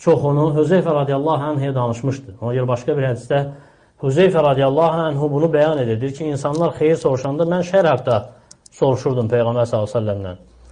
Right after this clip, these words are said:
Qorxurdum ki, ona düşərəm. Və məşhurdur o hədis Hüzeyfə radiyallahu anhudan. Və bu zikr etdiyimiz, e, hədisdə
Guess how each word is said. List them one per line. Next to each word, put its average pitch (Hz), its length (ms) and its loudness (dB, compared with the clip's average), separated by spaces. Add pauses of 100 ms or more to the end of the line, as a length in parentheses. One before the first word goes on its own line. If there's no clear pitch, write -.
(160)
Qorxurdum 165 540 4
ki, 190 200 4
ona 170 280 2
düşərəm. 143 400 4 (600)
Və 147 140 -2
məşhurdur 151 400 -2
o 110 60 -2
hədis 110 320 -4 (480)
Hüzeyfə 127 340 2
radiyallahu 117 540 2
anhudan. 95 320 -6 (680)
Və 135 180 0
bu 214 100 6 (260)
zikr 190 320 2
etdiyimiz, 151 480 2 (800)
e, 113 80 -4
hədisdə 139 480 -2